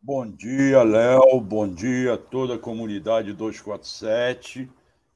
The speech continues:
Eu, mais uma vez, depois de ter assistido em dois mil e três a essa histórica transição, agora tô aqui novamente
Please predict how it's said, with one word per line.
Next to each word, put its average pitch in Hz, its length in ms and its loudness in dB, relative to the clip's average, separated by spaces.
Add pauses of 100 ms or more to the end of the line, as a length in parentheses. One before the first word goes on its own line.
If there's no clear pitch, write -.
(220)
Eu, 120 300 -6
mais 123 320 -4
uma 120 240 -4
vez, 98 320 -8
depois 123 420 -4
de 131 120 -4
ter 127 240 -4
assistido 107 880 -10
em 113 180 -8
dois 104 280 -4
mil 135 240 -4
e 123 80 -4
três 98 680 -10 (1000)
a 120 380 0 (160)
essa 123 480 -6
histórica 135 880 4
transição, 117 960 -8 (560)
agora 113 580 0
tô 127 340 -6
aqui 120 280 -10
novamente 131 1000 -2